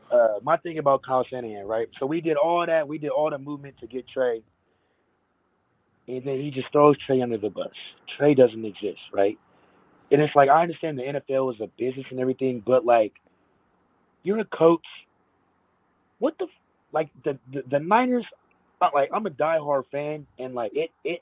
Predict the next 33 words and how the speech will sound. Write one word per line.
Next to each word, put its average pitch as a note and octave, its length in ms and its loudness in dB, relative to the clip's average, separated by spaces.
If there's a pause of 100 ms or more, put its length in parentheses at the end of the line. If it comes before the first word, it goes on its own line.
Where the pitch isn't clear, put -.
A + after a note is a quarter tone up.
(140)
it B4 160 -4 (180)
irks D3+ 240 -4 (100)
my A2+ 160 -4 (160)
blood. A#2 380 0 (540)
Just C#3+ 140 -12
the C3 180 -2
fact D#3+ 240 4
that C3 220 4
as B2+ 180 2
a, A2+ 160 -2 (540)
as C3 140 -4
a C3 60 -2 (100)
fan F3 360 -2
and D3+ 120 -2
as C#3 100 -2
a A#2 100 2
head D#3 260 0
coach, D3+ 320 0 (120)
the A#2+ 160 -4
head E3+ 300 0
coach D#3 260 2 (540)
does C#3+ 200 0
never D#3+ 300 0
take C3 340 -4
no D3 360 2
fucking E3+ 260 -2
accountability. C3+ 800 -4 (400)
He C3+ 180 -6
sits F3+ 200 4
here, E3 300 2 (260)
"Oh, C3+ 140 8
yeah, C3+ 200 2
uh, A#2 360 0